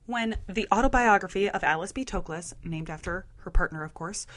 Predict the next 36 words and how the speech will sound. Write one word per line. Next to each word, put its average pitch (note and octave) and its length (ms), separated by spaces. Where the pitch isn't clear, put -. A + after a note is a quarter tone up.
was G#3+ 140
published F3+ 480
in F#3 120
nineteen F3 320
thirty-three, E3+ 560
Gertrude C4 380
Stein F3+ 560
at G3+ 160
last A3+ 460
found C#4 260
the A3+ 140
fame F3 460
that - 100
she G#3+ 160
had F3+ 120
sought - 400
for F#3 140
so F3 400
long. G3 560
This G#3 240
witty, F3+ 600
gossipy, A#3+ 560
and F#3 140
irreverent G#3+ 480
memoir D#3+ 380
created G#3 480
the F#3 220
public A#3+ 460
legend F#3 540
of F#3+ 180
Gertrude F#3+ 380
Stein. D3 380
And F#3 260
this, E3 640
my F#3 160
divas, D3 560